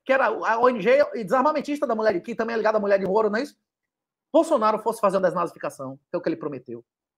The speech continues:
Bolsonaro fosse fazer imposto único, que é o que ele prometeu. Bolsonaro fosse fazer fuzil, que é o que ele prometeu. Ele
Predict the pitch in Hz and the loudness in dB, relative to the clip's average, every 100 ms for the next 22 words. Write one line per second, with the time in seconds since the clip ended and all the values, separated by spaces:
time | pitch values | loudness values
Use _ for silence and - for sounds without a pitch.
0 | _ 254 302 294 277 233 - 233 247 269 | _ 2 4 4 4 2 0 -2 2 2
1 | 269 - 214 220 170 165 175 156 147 127 | 2 -2 -2 -4 -10 -8 -6 -6 -6 -8
2 | 131 127 _ _ _ _ - 294 294 277 | -10 -12 _ _ _ _ 6 6 10 6
3 | - 277 - 226 226 233 339 185 254 254 | 8 4 4 4 4 2 0 0 -2 0
4 | 190 196 180 165 147 - 123 127 _ _ | 0 0 -2 -4 -8 -8 -12 -12 _ _
5 | _ _ _ 233 254 - | _ _ _ 2 2 0